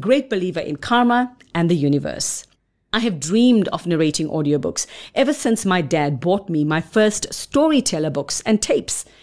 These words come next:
Yes, I'm that old. I do own tapes back in the eighties. The ones that went ping when you had to turn a page. Now, books are like oxygen to me. I cannot imagine my life without them.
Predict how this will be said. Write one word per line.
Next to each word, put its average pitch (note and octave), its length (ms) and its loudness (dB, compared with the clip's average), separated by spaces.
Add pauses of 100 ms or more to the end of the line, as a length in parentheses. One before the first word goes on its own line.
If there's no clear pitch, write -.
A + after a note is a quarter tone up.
(120)
Yes, G#3+ 380 0
I'm F3+ 140 0
that G3+ 200 0
old. A#3+ 320 0 (160)
I F3 80 -2
do F3+ 180 0
own G#3+ 220 2
tapes - 480 -2
back F#3+ 320 -4
in A#3 80 -2
the A3 100 -4
eighties. - 560 -4 (320)
The A3+ 100 4
ones C#4 360 2
that A#3+ 180 -2
went G#3 280 2 (260)
ping E4 420 4
when G3 160 4
you G#3 80 6
had G3 160 0
to G#3+ 80 0
turn D#3 260 -4
a D#3+ 60 -4
page. - 420 -2 (560)
Now, A3+ 100 4
books C#4 300 0
are G3 120 -2
like G3 240 0
oxygen D3 480 -2
to - 100 -4
me. - 240 -4 (240)
I G3+ 80 0
cannot C4 460 -2
imagine F3+ 440 2
my E3 140 2
life C#3 300 -2
without C#3+ 320 -4
them. - 200 -6